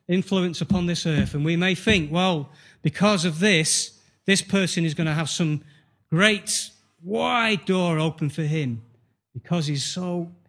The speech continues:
godly." "Precious in the sight of the Lord is the death of some of his saints." No, it doesn't say that, friends.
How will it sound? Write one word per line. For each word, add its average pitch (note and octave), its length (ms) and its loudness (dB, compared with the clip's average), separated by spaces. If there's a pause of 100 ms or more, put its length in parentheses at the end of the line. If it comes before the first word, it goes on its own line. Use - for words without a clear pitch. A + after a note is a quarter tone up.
(340)
godly." C3 460 -4 (2500)
"Precious A3+ 380 2
in G#3+ 100 2
the G3 60 2
sight G3 420 0
of E3+ 80 -4
the E3+ 80 -4
Lord E3+ 320 0
is C#3 120 -2
the C3+ 100 -2
death E3 460 -2 (760)
of D3 140 -4
some F3 200 0
of D#3 100 -2
his D#3+ 200 -2
saints." D3+ 260 -4
No, F3+ 200 0
it D#3+ 60 -4
doesn't F3 180 -4
say F3+ 240 -2
that, C3 180 -6
friends. C3 460 -4